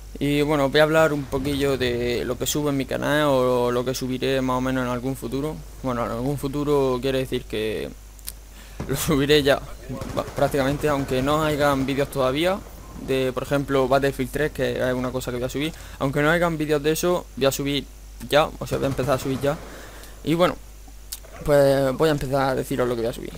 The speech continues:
Vale, principalmente lo que voy a subir va a ser Black Ops dos. Y bueno, a raíz de ese juego subiré nucleares, ¿vale? Tendré a lo mejor una nuclear semanal, ¿vale? Comentando algo, no sé de qué, pero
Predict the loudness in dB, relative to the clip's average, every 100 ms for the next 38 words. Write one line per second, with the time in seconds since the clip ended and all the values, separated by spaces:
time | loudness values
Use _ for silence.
0 | -6 -4 -4 -6 -6 -2 2 2 2 2
1 | 2 4 2 0 0 0 0 0 0 0
2 | 0 -2 -2 -8 -6 -4 -2 0 0 0
3 | 0 0 0 0 2 4 2 0 -2 0
4 | 2 2 0 -4 -12 -16 -16 -10 -4 -2
5 | 4 6 8 6 4 2 2 0 -2 0
6 | 2 0 -2 -2 -2 -2 -4 -2 -4 -2
7 | -4 0 0 0 -2 -4 -2 0 0 -2
8 | -2 -2 0 2 0 0 -4 -6 -4 -4
9 | -2 -2 -2 -2 -2 -4